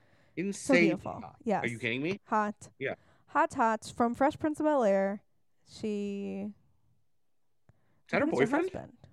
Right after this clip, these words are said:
Speaker 1: She is much better looking than he is.
Speaker 2: Maybe he's fun. Maybe he's just tall. <laughs> Let me see. Yeah.
Speaker 1: No,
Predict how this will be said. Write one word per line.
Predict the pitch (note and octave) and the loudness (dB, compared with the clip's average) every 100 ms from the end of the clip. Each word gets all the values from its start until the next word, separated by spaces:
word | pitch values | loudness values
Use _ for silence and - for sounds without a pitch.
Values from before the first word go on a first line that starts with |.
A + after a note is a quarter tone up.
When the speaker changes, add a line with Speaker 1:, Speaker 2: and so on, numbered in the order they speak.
| _ _ _ _ _ _ _ _ _ _ _ _ _ _ _ - | _ _ _ _ _ _ _ _ _ _ _ _ _ _ _ -6
Speaker 1:
She | D#3+ C3+ | 0 0
is | A2 | 2
much | B2+ B2+ | 2 2
better | B2 A#2 | 0 0
looking | B2+ D#3 A2 | -2 -2 -6
than | F2+ | -6
he | E2 | -10
is. | B1 | -6
Speaker 2:
Maybe | G#3+ A3 | -4 -2
he's | A3+ G#3+ - | -2 -4 -6
fun. | F#3+ | -8
Maybe | A3+ G#3+ A3 | -6 -6 -4
he's | A#3 A#3 | -4 -4
just | - B3 | -6 -8
tall. | C4+ C#4+ D4+ - - | -6 -4 -6 -6 -6
<laughs> | A5 - | -6 0
Let | D#4 C4+ | 4 4
me | |
see. | B3+ A#3 - - - _ _ _ _ _ _ _ _ _ _ _ C4 | 0 -6 -6 -20 -20 _ _ _ _ _ _ _ _ _ _ _ -6
Yeah. | A3+ G#3+ G3 F#3+ A3+ - _ _ _ _ _ _ _ _ _ _ _ _ _ _ _ _ _ _ _ _ _ _ _ | -2 -2 -2 -4 -8 -14 _ _ _ _ _ _ _ _ _ _ _ _ _ _ _ _ _ _ _ _ _ _ _
Speaker 1:
No, | - | -10